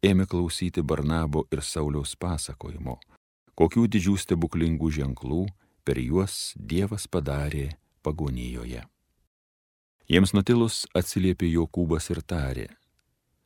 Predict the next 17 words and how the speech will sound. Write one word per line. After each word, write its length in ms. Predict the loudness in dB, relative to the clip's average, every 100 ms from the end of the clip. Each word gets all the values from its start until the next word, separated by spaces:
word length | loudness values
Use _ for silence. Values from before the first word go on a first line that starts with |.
| _ 0
„O 100 | 2
dabar, 320 | 4 4 4
broliai, 600 | 4 4 4 4 0 -2 -6 _ _ -4
paklausykite 720 | 0 0 -2 -2 -4 -2 -2
manęs.“ 640 | 0 0 0 -4 -10 -14 -16 _ _ _ _ _ _ _ _ _ _ _ _ -6
Simeonas 600 | 4 6 6 4 2 -2
papasakojo, 800 | -6 -2 -2 -2 -4 -2 -2 -2
kaip 300 | -2 -2 -2
Dievas 560 | 0 0 0 -2 -6 -12 -16 _ _ _ -2
pirmiausia 560 | 0 4 4 2 0
teikėsi 480 | 0 0 0 -4 -2
iš 160 | -4 -2
pagonių 560 | -2 0 2 2 0 -4 _ _ _
išsirinkti 880 | -2 0 2 2 2 0 -2 0 -2 -6
savo 480 | -6 0 0 2 0
vardui 480 | 0 -2 -2 -2 -4 -4
tautą. 540 | -4 -4 -6 -14